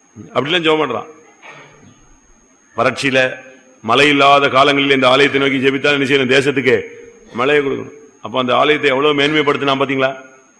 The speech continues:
ம். அதனால நம்ம ஜெபம் பண்ணுவோம். இந்த இடம் ஒரு மகிமை உள்ள ஒரு இடமா இருக்கணும்.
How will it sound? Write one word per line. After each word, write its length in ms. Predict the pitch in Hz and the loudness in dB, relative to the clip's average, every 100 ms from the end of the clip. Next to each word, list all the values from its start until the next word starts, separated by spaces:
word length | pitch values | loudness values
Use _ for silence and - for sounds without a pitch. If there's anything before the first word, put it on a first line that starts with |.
| _ _ _ _ _ _ _ _ _ - | _ _ _ _ _ _ _ _ _ -20
ம். 160 | 87 92 98 _ _ _ _ _ | -20 -20 -20 _ _ _ _ _
அதனால 260 | 110 113 113 | -6 -4 -2
நம்ம 100 | 113 | -2
ஜெபம் 320 | 120 131 127 | 0 0 0
பண்ணுவோம். 220 | 123 131 - - - - | -2 -6 -12 -20 -20 -6
இந்த 160 | 107 | -2
இடம் 160 | 117 123 | 2 2
ஒரு 140 | 113 | 0
மகிமை 320 | 110 113 131 131 | 0 -2 0 0
உள்ள 160 | 127 | 2
ஒரு 140 | 120 110 | 0 0
இடமா 140 | 117 | 0
இருக்கணும். 600 | 113 98 - - - - | -2 -4 -14 -20 -20 -20